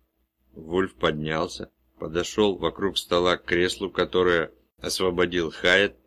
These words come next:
и, опустившись в него, взял телефонную трубку. Грум вскочил было,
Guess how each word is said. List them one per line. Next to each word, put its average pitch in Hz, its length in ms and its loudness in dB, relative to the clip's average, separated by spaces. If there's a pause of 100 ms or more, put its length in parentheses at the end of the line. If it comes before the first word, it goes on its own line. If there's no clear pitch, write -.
и, 90 140 -4
опустившись 87 840 -2
в 82 40 -10
него, 95 360 0
взял 87 500 0
телефонную 82 680 -4
трубку. 80 340 -4 (240)
Грум 95 340 4
вскочил 98 540 -2
было, 90 340 0